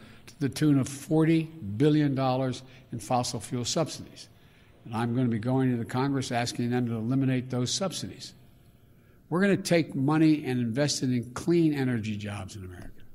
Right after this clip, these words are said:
Millions of jobs in wind, solar, and carbon capture.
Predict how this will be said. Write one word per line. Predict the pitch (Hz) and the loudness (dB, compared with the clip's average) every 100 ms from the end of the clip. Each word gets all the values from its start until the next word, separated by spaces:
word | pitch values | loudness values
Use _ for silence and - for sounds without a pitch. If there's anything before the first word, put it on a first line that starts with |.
| - - - - - - | -20 -20 -20 -20 -16 -2
Millions | 123 180 185 151 113 110 | 6 8 10 8 6 -2
of | 95 | -8
jobs | 98 104 98 101 | -8 -6 -8 -10
in | 110 107 | -8 2
wind, | 143 156 107 92 - - - | 4 6 4 -2 -10 -20 -18
solar, | - - 151 143 113 104 | -8 -2 2 2 2 -2
and | 101 | -8
carbon | - 131 131 113 | -6 -4 -2 -4
capture. | 101 107 95 - - | -6 -8 -8 -12 -16